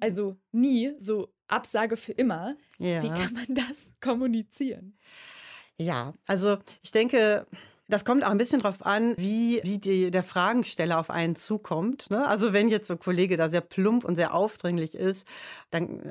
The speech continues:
Speaker 2: äh, je nachdem, was auch so ein bisschen die Kultur ist in dem Arbeitsumfeld, wo wir da sind, ist es dann ja auch angemessen zu sagen, "Ach nee, lass mal" oder, ne, "hab echt so wenig Zeit." Also in dem Moment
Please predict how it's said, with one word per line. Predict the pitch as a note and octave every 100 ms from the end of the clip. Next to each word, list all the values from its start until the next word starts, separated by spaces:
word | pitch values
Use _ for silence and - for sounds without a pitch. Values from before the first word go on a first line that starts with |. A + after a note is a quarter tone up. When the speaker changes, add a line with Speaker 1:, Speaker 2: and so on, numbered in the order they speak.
| -
Speaker 2:
äh, | - F#3
je | F3+ G#3
nachdem, | F#3+ - G3+
was | F#3+
auch | E3
so | F#3
ein |
bisschen | E3+ F#3+
die | E3+
Kultur | - D#3+ - A#3+
ist | E3+ -
in |
dem | E3+ D#3+
Arbeitsumfeld, | F#3+ F#3+ F#3 F3 E3+
wo | E3
wir | D#3+
da | D#3+
sind, | F3+ F#3+
ist | - - G#3
es | G3
dann | F#3+
ja | G3+
auch | -
angemessen | F#3+ G#3+ G#3 G3+ G#3
zu | -
sagen, | F3+ F#3 F#3+ F#3+ - - - -
"Ach | F#3 F#3
nee, | F3
lass | E3 F3+ -
mal" | E3 D#3+ G#3 B3
oder, | F3 E3 E3+ F3+
ne, | F#3+ A#3 A#3+ - -
"hab | G#3+ G3
echt | -
so | F#3+ F#3
wenig | G3 F#3 - -
Zeit." | F3+ D#3+ F3 G#3 -
Also | F3+ F3
in | F3+
dem | F3 F#3+
Moment | F#3+ F#3 F#3+ F#3+